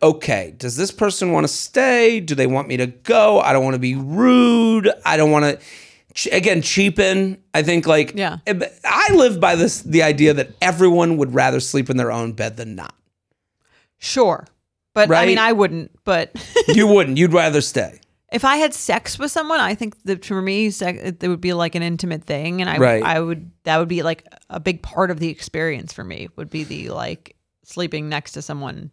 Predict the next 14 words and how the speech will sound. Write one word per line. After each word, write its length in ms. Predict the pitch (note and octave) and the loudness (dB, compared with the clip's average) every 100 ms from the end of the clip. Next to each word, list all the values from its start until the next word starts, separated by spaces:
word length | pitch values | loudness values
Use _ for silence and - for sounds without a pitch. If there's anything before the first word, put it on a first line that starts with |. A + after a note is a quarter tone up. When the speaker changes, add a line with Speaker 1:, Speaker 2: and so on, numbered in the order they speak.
| _ | _
Speaker 2:
through 160 | C#3+ | -16
the 100 | - | -14
night. 220 | - - - _ - | -16 -16 -20 _ -6
Speaker 1:
Yeah, 420 | F3 A3 A#3 D3 - | 0 4 2 0 -2
I, 200 | D3+ F3 | -2 0
I, 240 | F#3+ F#3 - _ _ _ _ _ _ _ _ _ - | -2 -4 -8 _ _ _ _ _ _ _ _ _ -6
I'm 200 | F3 E4+ | -2 0
a 60 | D#4 | 2
big 220 | A3+ E3+ | 2 2
cuddler. 520 | G3 E3+ C#3+ D3 D#3+ _ _ _ - | 0 0 2 2 2 _ _ _ -12
Speaker 2:
Especially 380 | - C#4 B3+ C#4+ | -2 -2 0 -2
the 100 | - | 0
first 520 | G3+ F#3+ - - - | -2 -2 -4 -12 -10
time. 440 | F#3+ D3+ - E3 | -8 -8 -12 -18